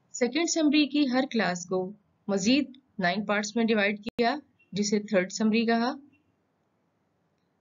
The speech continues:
इसकी तफसील आपको मैं पहले बता चुकी हूँ। थर्ड स्टेज के बाद उसने decibel या अशारिया इस्तेमाल किया है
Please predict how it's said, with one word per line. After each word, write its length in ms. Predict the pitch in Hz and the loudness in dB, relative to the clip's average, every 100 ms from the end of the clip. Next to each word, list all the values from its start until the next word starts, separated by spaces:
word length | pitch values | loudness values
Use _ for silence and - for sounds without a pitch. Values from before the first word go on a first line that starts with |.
| _ - | _ 0
इसकी 180 | 226 | 2
तफसील 440 | 247 220 - 240 220 | 4 2 4 4 4
आपको 280 | 208 - 214 | 0 0 0
मैं 180 | 214 | 2
पहले 220 | 202 196 208 | 2 0 0
बता 300 | 180 175 175 | 0 -2 -4
चुकी 280 | 185 220 | -4 0
हूँ। 200 | 233 262 285 _ _ _ _ _ _ _ _ _ _ _ _ _ _ _ _ _ - | 2 2 -2 _ _ _ _ _ _ _ _ _ _ _ _ _ _ _ _ _ 0
थर्ड 240 | 277 392 403 _ _ _ _ _ _ _ | 4 4 2 _ _ _ _ _ _ _
स्टेज 320 | - 285 254 - | -4 2 2 2
के 120 | 226 | 0
बाद 360 | 185 160 - - _ _ _ _ _ _ | 0 -2 -6 -14 _ _ _ _ _ _
उसने 240 | 214 - 247 | -8 2 4
decibel 480 | 175 180 214 254 262 | 4 0 2 2 4
या 220 | 226 202 - | 2 0 -2
अशारिया 420 | 180 175 165 190 | -4 -2 -2 0
इस्तेमाल 420 | 214 214 233 226 233 | -2 2 2 4 2
किया 240 | 233 240 | 2 0
है 240 | 247 277 | 0 -2